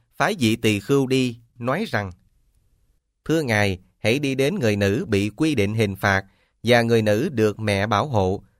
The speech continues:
có tên như vậy", nói rằng, "Họ nói các cô, hãy là những người vợ, hạng được cưới theo nghi thức của người tên như vậy." Vị nhận lời, thông báo, đem lại hồi báo,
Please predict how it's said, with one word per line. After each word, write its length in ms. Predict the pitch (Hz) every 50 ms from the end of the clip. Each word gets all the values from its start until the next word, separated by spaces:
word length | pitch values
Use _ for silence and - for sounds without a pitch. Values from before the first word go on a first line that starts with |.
| _ _ -
có 140 | - 175 202
tên 280 | - 156 151 151 143
như 160 | 143 151 147 117
vậy", 300 | 107 101 95 92 90 - _ _ _ _ _ _ -
nói 220 | 110 120 151 208 196
rằng, 200 | 135 107 92 87 - - _ _ _ _ _ _ _ _ _ _ _ _ _ _ _ _ _ _ _
"Họ 240 | _ _ - 107 110
nói 240 | 120 123 123 139 175
các 220 | 175 - 202 208 -
cô, 320 | - 143 139 135 127 113 - - _ _
hãy 200 | - 110 131 165
là 200 | 151 120 113 110
những 260 | 107 104 107 131 175
người 200 | 147 123 107 95
vợ, 320 | 104 101 95 95 98 101 - - _ _ _ _ _ _
hạng 320 | _ 113 107 107 110 117
được 180 | 113 107 98 - -
cưới 200 | - 135 147 208 226
theo 160 | 147 127 117
nghi 220 | 117 120 120 117 117
thức 240 | - 160 202 196 - _ _ _ _
của 180 | - 113 135
người 300 | 160 143 120 110 107 104 - -
tên 220 | 147 147 151 151
như 140 | 151 151 151 123
vậy." 260 | 110 101 98 90 90 - _ _ _ _ _ _ _ _ _ _ _ _ _ _ _ _ _ -
Vị 220 | 113 107 110 117
nhận 260 | 127 123 113 110 120 123
lời, 300 | 110 107 104 101 90 90 - _ _ _ _ _
thông 240 | - - 135 131 123
báo, 300 | 123 120 123 151 196 214 - _ _ _ _
đem 200 | - 143 156 151
lại 160 | 131 110 101 104
hồi 240 | 104 110 104 95
báo, 340 | 92 98 101 113 156 214 220